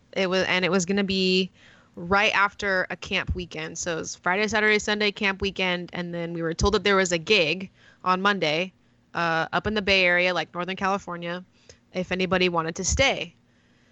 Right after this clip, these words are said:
They were looking for a set number of people, and the first people that responded would get the gig. And I was like, "Well, shoot, I'll stay. Okay, I don't know what it is." Told it wa-, told us it was for a movie. That's about it. And then the day of, they start revealing all these details, and I was just like,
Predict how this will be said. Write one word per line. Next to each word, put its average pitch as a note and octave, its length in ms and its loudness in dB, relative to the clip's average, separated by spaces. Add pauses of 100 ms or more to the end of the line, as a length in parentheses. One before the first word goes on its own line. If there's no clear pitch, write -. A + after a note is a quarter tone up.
(120)
They G3 140 0
were G3 100 2
looking F#3+ 240 -2
for F#3+ 220 2
a A2 100 -2
set - 240 -2
number G#3 260 0
of G3+ 120 -4
people, F#3+ 420 -2
and F#3 100 -4
the F#3 80 -6
first F#3 360 0
people F3+ 200 -4
that F3 140 -6
responded E3 640 -4
would E3 180 -6
get E3 160 -6
the F3 80 -6
gig. A3+ 280 2
And F3 100 -4
I F3 80 -6
was E3+ 120 -10
like, E3+ 200 -8 (400)
"Well, G3 200 2
shoot, - 240 -6
I'll F3+ 120 -2
stay. F3 440 -6
Okay, D#3 280 -10
I F#3+ 80 0
don't A3 120 0
know F3+ 100 -4
what E3 140 -4
it D#3+ 80 -6
is." E3 280 -8 (340)
Told C4 180 4
it C#4+ 40 2
wa-, C#4 120 0 (140)
told B3 240 0
us C4 140 -4
it G3+ 80 -6
was G#3 120 -8
for G#3 200 -4
a G3 40 -4
movie. E3+ 540 -6
That's - 220 -10
about D#3+ 200 -4
it. D#3 300 -6 (320)
And G3 80 -2
then G3+ 120 0
the F#3+ 80 2
day F#3+ 240 4
of, G3+ 160 4
they F3+ 80 -2
start F#3 320 -2
revealing F#3 420 -2
all F3+ 80 0
these E3+ 180 -6
details, E3+ 640 -4
and F3+ 140 0
I E3+ 140 2
was F3+ 200 -4
just F3 180 -6
like, D#3 300 -6